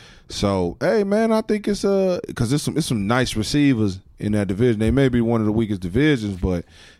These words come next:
it's some decent receivers in that division. So, hey, I, I, I like it better for the Falcons, obviously. If I'm the Lions,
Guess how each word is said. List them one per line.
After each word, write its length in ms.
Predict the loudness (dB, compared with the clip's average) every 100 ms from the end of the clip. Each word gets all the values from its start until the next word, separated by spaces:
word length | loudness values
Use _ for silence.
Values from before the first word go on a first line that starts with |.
| -6
it's 140 | -4
some 140 | -4
decent 400 | 0 0 0 -2
receivers 540 | -4 0 2 4 2 0
in 80 | -2
that 140 | -4
division. 480 | -2 0 0 0 -4 -10 -20 -20 -20 -8
So, 260 | -2 0
hey, 160 | 2 2
I, 220 | 0 -2 -4
I, 120 | -4 -4
I 260 | -4 -2 0
like 200 | 2 2
it 120 | 2
better 200 | 4 4
for 140 | 4 2
the 60 | 0
Falcons, 400 | 2 2 0 0
obviously. 760 | 2 2 2 0 0 0 0
If 180 | 0 0
I'm 200 | 0 2
the 100 | 0
Lions, 760 | 0 2 4 2 2 -2 -8